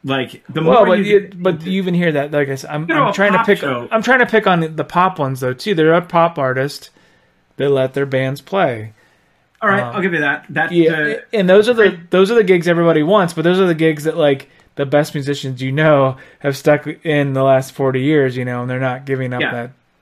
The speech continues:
Speaker 2: gig. Um, 'cause one, it's good
Speaker 1: It
Speaker 2: money, and two, they get to play whatever they want, uh, in a
Speaker 1: Yeah.
Speaker 2: sense, right? Um,
Speaker 1: Well, look at Andy, uh, uh, just, uh, like, Andy McKee with Prince, Purple
Speaker 2: Yeah.
Speaker 1: Rain.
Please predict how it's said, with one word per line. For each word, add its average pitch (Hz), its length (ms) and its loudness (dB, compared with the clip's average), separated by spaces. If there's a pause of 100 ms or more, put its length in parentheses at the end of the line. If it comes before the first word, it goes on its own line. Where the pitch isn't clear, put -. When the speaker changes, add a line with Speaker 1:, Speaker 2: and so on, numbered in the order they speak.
(100)
Speaker 2:
gig. 151 340 0 (520)
Um, 123 600 -6 (200)
'cause 131 140 -12
one, 139 200 -2
it's 127 160 -6
good 127 180 -4
Speaker 1:
It 147 40 -2
Speaker 2:
money, 147 260 0
and 135 120 -2
two, 180 220 4
they 143 120 4
get 139 140 0
to 131 80 -4
play 143 220 0
whatever 139 260 2
they 131 120 0
want, 143 360 -2 (560)
uh, 165 60 0
in 175 240 0
a 156 40 2
Speaker 1:
Yeah. 160 100 0
Speaker 2:
sense, 127 360 -4
right? 139 320 -6 (540)
Um, 139 160 -8
Speaker 1:
Well, 233 200 -2
look 240 200 -8
at 247 100 -4
Andy, 220 400 -2
uh, 185 80 -2
uh, 156 520 -6
just, 151 260 -10
uh, 151 280 -4
like, 143 200 -8
Andy 165 240 -6
McKee 156 320 -6
with 143 160 -8
Prince, 131 460 -10 (100)
Purple 135 240 -6
Speaker 2:
Yeah. 131 100 -4
Speaker 1:
Rain. 98 220 -10